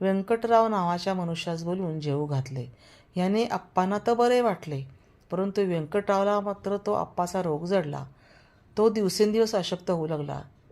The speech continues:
थोरले महाराज त्यावेळी ब्रह्मावर्तास होते. त्यांच्याकडे व्यंकटराव आल्यावर ते म्हणाले, "तू उतारा खाल्ल्यामुळे तुझी ही अवस्था झाली आहे. तू यातून बरा होशील असं काही दिसत नाही."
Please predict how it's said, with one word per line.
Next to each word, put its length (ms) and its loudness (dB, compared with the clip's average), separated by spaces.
थोरले 340 2
महाराज 400 2
त्यावेळी 400 0
ब्रह्मावर्तास 760 -4
होते. 400 -6
त्यांच्याकडे 500 0
व्यंकटराव 500 -2
आल्यावर 320 -2
ते 160 -6
म्हणाले, 420 -6
"तू 220 0
उतारा 460 0
खाल्ल्यामुळे 500 -2
तुझी 300 -6
ही 200 -2
अवस्था 440 -2
झाली 360 -4
आहे. 260 -4
तू 80 2
यातून 600 2
बरा 240 2
होशील 540 0
असं 240 -2
काही 300 -2
दिसत 400 -4
नाही." 340 -2